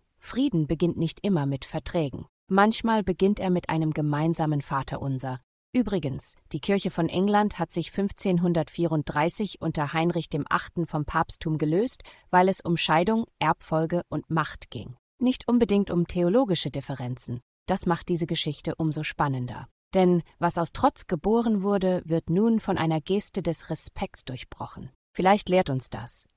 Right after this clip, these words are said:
wo Menschen loslassen können. Stolz, Rechthaberei, alte Verletzungen, kann Gott etwas Neues tun. Ich habe gelesen, dass Charles sich im Gebet nicht in Szene gesetzt hat.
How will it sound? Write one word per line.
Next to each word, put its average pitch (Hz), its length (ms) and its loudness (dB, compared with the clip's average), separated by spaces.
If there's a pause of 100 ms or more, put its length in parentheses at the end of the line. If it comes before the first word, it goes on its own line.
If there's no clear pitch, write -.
(100)
wo 170 120 0
Menschen 170 420 4
loslassen 160 580 0
können. 131 300 -6 (360)
Stolz, - 580 0
Rechthaberei, 170 840 0 (340)
alte 190 260 2
Verletzungen, 165 640 0
kann 170 200 -4
Gott 165 200 -2
etwas - 320 -8
Neues 135 340 -2
tun. 117 260 -12 (380)
Ich 196 160 -2
habe 185 180 4
gelesen, 185 460 2
dass 160 200 -2
Charles 151 480 0
sich - 180 -6
im 151 120 -2
Gebet 139 400 -4
nicht 143 240 -4
in 165 100 -2
Szene 226 380 0
gesetzt - 500 -8
hat. - 220 -16